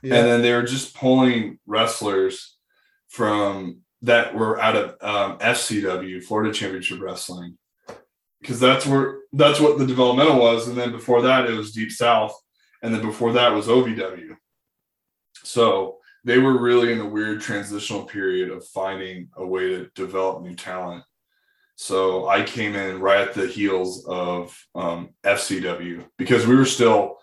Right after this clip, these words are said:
Speaker 2: um, coming out of that arena in Tampa.
Speaker 1: Oh, wow.
Speaker 2: Yeah. So I was still somewhat part of the F C W group. And then, um, then after that,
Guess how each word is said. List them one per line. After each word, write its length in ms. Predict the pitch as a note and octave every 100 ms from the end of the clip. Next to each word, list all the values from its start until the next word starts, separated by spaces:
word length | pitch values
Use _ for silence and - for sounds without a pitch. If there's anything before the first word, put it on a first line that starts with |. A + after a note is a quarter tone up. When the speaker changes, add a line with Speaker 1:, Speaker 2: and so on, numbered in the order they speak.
| _ _ _ _ -
Speaker 2:
um, 320 | G2+ G2 F#2+
coming 280 | - G#2+ G#2
out 140 | F#2+
of 60 | F#2
that 160 | F#2 F#2
arena 680 | F2+ G2+ G2 F2 E2+ - -
in 160 | F2+
Tampa. 580 | F2+ F#2+ G2 - D#2+ D#2 - _ _ -
Speaker 1:
Oh, 200 | E3+ F3
wow. 600 | B2+ C3+ G3 D#3+ A#2+ A2+
Speaker 2:
Yeah. 340 | G#2+ G#2+ - -
So 220 | - A#2
I 80 | B2+
was 240 | B2+ -
still 600 | - - B2 A#2+ A2+ -
somewhat 380 | - A2 A2 -
part 160 | A2
of 60 | G2+
the 180 | F#2+ G2+
F 80 | -
C 160 | G#2
W 360 | G#2 F#2 F#2 F2+
group. 320 | F#2+ F2+ - _ _ _ _ _ _ -
And 220 | G#2 G2+
then, 800 | G2+ G2 G2 F#2+ F#2+ F#2 F2+ - _ _ -
um, 420 | F#2 F#2 F#2 F#2+
then 480 | B2+ E3 C#3 A#2 A2+
after 280 | A#2 - G#2+
that, 460 | A2+ A2 - -